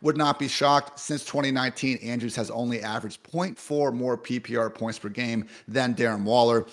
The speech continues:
Daniel Jones makes a mini leap, and who the hell knows? Takes us to running back versus wide receiver.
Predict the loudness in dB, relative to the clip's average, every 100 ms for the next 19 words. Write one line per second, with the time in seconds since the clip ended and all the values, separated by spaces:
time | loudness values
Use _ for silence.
0 | -16 -4 -2 -2 0 -2 -2 -4 -4 -4
1 | -4 -6 -6 -6 -8 -12 -6 -4 -2 -4
2 | -6 -6 -6 -6 -4 -2 0 0 -2 -8
3 | -18 -6 2 4 4 2 2 0 2 2
4 | 0 0 2 2 2 0 -2 -2 -2 -4
5 | -4 -4 -4 -6 -6 -4 0 0 -2